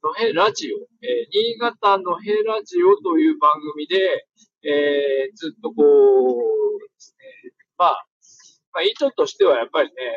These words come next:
あのー、あんまり新潟にはなんとか野ヘさんっていないんで、まあ、それをこう番組にしていったらいいんじゃないかっていうことで、えー、まあ、やってきたわけ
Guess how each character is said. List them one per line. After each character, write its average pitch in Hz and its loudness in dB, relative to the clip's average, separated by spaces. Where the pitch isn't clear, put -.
あ 123 -4
の 123 -10
ー、 - -20
あ - -6
ん 240 -6
ま 240 2
り 226 -4
新 226 0
潟 226 0
に 220 -2
は 135 2
な 147 -6
ん - -20
と 202 -4
か 196 2
野 190 0
ヘ 196 -6
さ - -12
ん - -10
っ - -16
て 403 -18
い - -18
な 180 2
い 170 -4
ん - -14
で、 415 -18
ま 120 -10
あ、 - -10
そ 175 -4
れ 233 4
を 247 6
こ 220 6
う 202 -2
番 190 2
組 185 -4
に 175 -10
し - -8
て 175 -4
い 170 0
っ - -4
た 165 0
ら 123 0
い 107 -4
い - -8
ん - -18
じ 110 -18
ゃ 107 -16
な 104 -20
い 104 -20
か 131 -4
っ 135 -4
て - -16
い 339 -12
う 320 -14
こ - -20
と - -6
で、 185 -2
え 185 4
ー、 147 0
ま 147 -6
あ、 127 -4
や 117 -4
っ 117 -12
て 135 2
き - -20
た 90 -8
わ 131 -2
け - -20